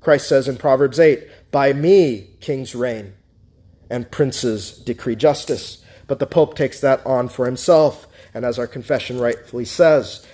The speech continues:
showing that he is that Antichrist. No, Jesus Christ is king and ruler of the kingdoms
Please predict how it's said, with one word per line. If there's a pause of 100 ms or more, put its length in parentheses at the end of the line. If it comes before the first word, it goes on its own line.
showing
that
he
is
that
Antichrist. (680)
No,
Jesus
Christ
is
king
and
ruler
of
the
kingdoms